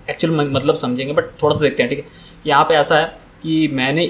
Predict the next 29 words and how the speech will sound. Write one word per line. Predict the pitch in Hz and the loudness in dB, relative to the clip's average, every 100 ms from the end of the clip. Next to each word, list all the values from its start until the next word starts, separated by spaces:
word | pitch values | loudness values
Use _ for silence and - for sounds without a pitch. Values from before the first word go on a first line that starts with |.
| 151 | -2
स्थिति | - 151 151 190 | -4 -8 -4 0
अपडेट | 147 143 160 165 | 2 2 2 0
कर | 147 120 | 4 4
दी। | 127 | 4
अब | 123 | 0
स्थिति | 139 - 143 160 | -2 -4 -4 0
का | 147 | 0
मतलब | 139 139 - 143 | 2 0 0 -10
स्थिति | - 127 147 | -6 -2 0
नहीं, | 135 156 | -2 -4
situation | 139 127 127 143 | -8 -6 -4 -4
नहीं, | 127 139 135 - | -6 -8 -10 -12
मतलब | 123 143 143 | -8 2 2
ये | 151 147 | 4 0
basic | 135 127 147 135 | 0 -2 0 4
भाई | 123 | 2
ट्रांसलेशन | 123 120 131 131 147 | 2 -2 -2 -4 -2
है, | |
अब | 139 | -2
इसको | 139 160 | 0 -2
थोड़ी | 143 135 | 0 0
पता | 147 143 | 2 4
है | 139 | 4
React | 131 127 127 | 2 -2 -2
J | |
S | 123 | -2
के | 135 | -2
बारे | 127 | -2
में, | 180 | -2